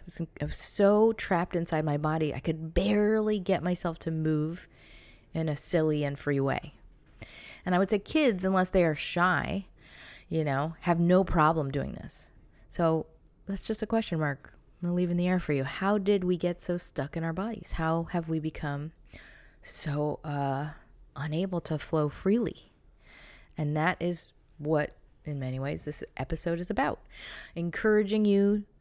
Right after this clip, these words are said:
to be in your own skin, to express freely, to cry freely, to be exactly where you are when you are there. And I guess it's really about teaching yourself out of repression and formalities that tend to alienate us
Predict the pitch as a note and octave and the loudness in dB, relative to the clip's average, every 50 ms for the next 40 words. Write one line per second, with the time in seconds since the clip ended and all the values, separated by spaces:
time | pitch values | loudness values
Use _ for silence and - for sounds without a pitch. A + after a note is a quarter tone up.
0 | _ _ _ - - E3+ D#3 F3 F3 E3+ E3+ E3+ E3 D#3 D3 C3+ C#3+ D3 D3+ D3 | _ _ _ -4 -4 0 2 2 4 4 4 2 2 0 0 0 0 0 0 0
1 | - - - - - C#3+ C3+ C3+ C#3+ D#3 F#3 A3+ A#3+ - _ - - - - - | -2 -2 -2 -2 -4 -4 -2 -2 -2 -2 -4 -4 -6 -8 _ -20 -20 -20 -20 -20
2 | - - - - - - - - - - - C#3 B2 - - - - - G3 F#3+ | -20 -20 -20 -20 -20 -20 -20 -20 -16 -10 -10 -8 -8 -8 -10 -2 4 4 6 6
3 | G3+ - - - - G#3 G3+ G3+ G3 G3 G3 F#3 - - - - - C#3+ C#3 D3+ | 4 2 -2 0 2 4 4 4 4 4 2 0 -2 -2 -2 0 0 2 2 2
4 | E3+ G3+ G3 - - G3 F#3+ F#3+ F#3+ F#3+ F3+ - D#3 E3 C#3+ C#3 C#3 C#3+ D3+ D3 | 2 0 0 0 0 0 2 2 2 0 -2 -2 -2 -2 -2 0 0 0 0 0
5 | F3 F3 - F#3+ F#3 F3+ F3 F3+ F3+ F3 E3 D#3+ D#3 D#3+ D#3+ D3 D3 D3 D3+ D#3+ | 0 0 0 2 2 4 4 4 4 4 4 4 4 2 2 2 0 0 0 0
6 | F3 F3+ F#3+ F#3 E3+ D#3 D3+ D3+ D#3 F#3 F#3+ - - - - - - - - - | 0 0 2 2 2 2 2 0 -2 -2 -6 -8 -16 -20 -20 -20 -20 -20 -20 -8
7 | - F3 F3 F3+ F#3 F3+ A3+ A3 A3+ B3+ A#3+ A#3 - - - - - _ _ _ | -2 0 2 2 2 2 2 2 2 0 0 0 -4 -6 -8 -10 -14 _ _ _
8 | - G#3+ G#3+ G#3 G3+ G3+ G3+ F#3+ F#3+ - - - - G#3+ F#3 - G3 F#3+ F#3 F3 | -2 2 4 4 4 4 4 4 4 2 2 0 0 2 2 2 2 2 2 2
9 | - F#3+ F3 E3 E3 D#3 D#3+ E3 D#3+ D3+ D#3+ - - - - _ - - - - | 2 2 2 4 4 2 2 4 2 2 0 -2 -6 -12 -18 _ -20 -20 -20 -20
10 | - - - _ _ - _ _ _ _ - - D3 D3 C#3+ - - - F3+ E3 | -20 -20 -20 _ _ -20 _ _ _ _ -14 -8 -6 -6 -4 0 4 6 6 6
11 | - - - F#3+ F#3 F3+ E3 D#3 D3 - - D3+ C#3 C#3+ C#3 C#3 C#3 D3 D#3+ E3 | 6 4 2 2 4 4 4 2 2 0 0 0 2 2 0 2 2 2 0 2
12 | F3+ F#3 F#3 F#3+ F#3 - - D#3+ D3+ C#3+ - - - - - D#3+ D#3 E3 - D3+ | 0 0 0 -2 -2 0 0 0 0 0 -4 -6 -8 -2 0 0 0 0 -2 -2
13 | - - D3+ D#3 E3 E3+ E3+ D#3+ D#3+ D#3 D3 D3 D3 C#3+ C#3 C#3 C#3+ D3+ - - | 0 0 0 2 2 2 2 2 2 2 0 0 0 0 0 0 0 -2 -4 -8
14 | - - - | -10 -12 -16